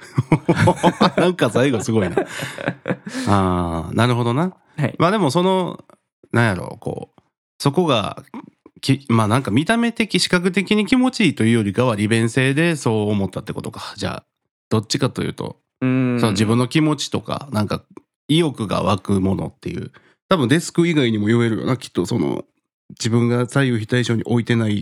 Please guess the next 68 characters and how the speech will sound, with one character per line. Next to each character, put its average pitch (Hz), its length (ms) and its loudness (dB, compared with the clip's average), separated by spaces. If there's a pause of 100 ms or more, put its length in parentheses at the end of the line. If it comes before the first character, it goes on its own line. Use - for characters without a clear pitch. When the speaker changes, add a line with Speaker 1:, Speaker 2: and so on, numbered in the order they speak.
(120)
Speaker 1:
理 110 200 2
由 110 160 4
み 104 140 0
た 101 100 -2
い - 80 -4
な - 220 -6 (300)
Speaker 2:
う 143 60 0
ん。 120 200 -4 (300)
Speaker 1:
の 156 100 4
も 135 100 2
な 117 120 0
ん 110 40 -2
か 107 80 -4
き - 100 -8
っ - 40 -14
と - 80 -6
そ 110 200 2
う 110 60 2
い 107 60 2
う、 107 260 2
ま 101 80 -4
あ - 20 -6
観 110 180 2
葉 113 120 2
植 110 220 0
物 107 240 0
を 101 140 0
置 95 80 -6
く 107 140 -2
位 - 20 -2
置 - 160 -6
と 95 80 -2
か - 80 -10
も - 60 -6
き - 80 -14
っ - 20 -18
と - 100 -16
そ 110 100 -2
う 104 60 2
な 95 80 0
ん - 20 -4
か - 100 -6
も - 100 -4
し - 80 -6
れ - 60 -4
ん - 20 -8
け - 80 -6
ど。 - 140 -8 (440)
Speaker 2:
そ 151 340 -2
う - 40 -8
ね。 156 320 -2 (180)
Speaker 1:
う 123 60 2
ん。 107 280 2
Speaker 2:
そ 92 160 0
う 87 60 -6
そ - 200 -8
う - 40 -8
そ - 220 -10
う - 80 -12
そ - 220 -12
う - 60 -12
そ - 200 -16
う。 - 20 -12 (720)
Speaker 1:
な 107 160 2
る 104 60 0
ほ 104 120 0
ど 95 120 -2
な。 151 480 0